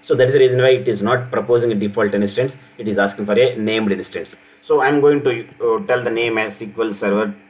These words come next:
uh, S Q L two thousand twenty-two. <clears throat> Okay,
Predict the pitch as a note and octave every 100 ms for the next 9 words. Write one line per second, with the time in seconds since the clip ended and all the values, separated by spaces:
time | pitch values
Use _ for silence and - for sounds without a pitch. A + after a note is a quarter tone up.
0 | _ G2 F#2+ B2 A2+ A#2+ A#2 G2+ - _
1 | _ _ _ - G#2 G#2+ A2+ A2+ G#2+ F2
2 | F2 - - _ - C3+ - - C3 B2+
3 | C#3